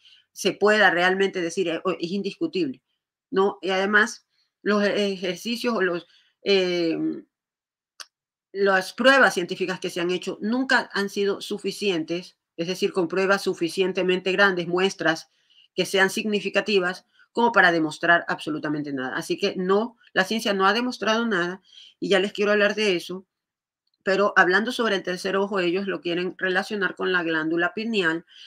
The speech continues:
que es una glándula que la tenemos aquí, como quien dice, en esta dirección, pero aquí adentro del, del cráneo, en medio del cerebro,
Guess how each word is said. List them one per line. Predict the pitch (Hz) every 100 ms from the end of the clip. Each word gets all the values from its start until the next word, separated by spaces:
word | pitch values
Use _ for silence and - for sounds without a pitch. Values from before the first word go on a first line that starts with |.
| - _
que | - 247 226 233
es | 233 - _ _ -
una | 220 214
glándula | 208 208 208 214
que | 208
la | 180 170
tenemos | 175 185 202 -
aquí, | 185 170 _
como | 190 175
quien | 180
dice, | 180 202 202
en | 190
esta | 208 240
dirección, | 208 202 233 233
pero | 165
aquí | 151 -
adentro | 190 175 180 - 220
del, | 196 185 -
del | 170 160
cráneo, | 202 262 262 170 170 196 _ _ _
en | 175 175
medio | 180 190 214
del | 202
cerebro, | - 208 240 226 160 170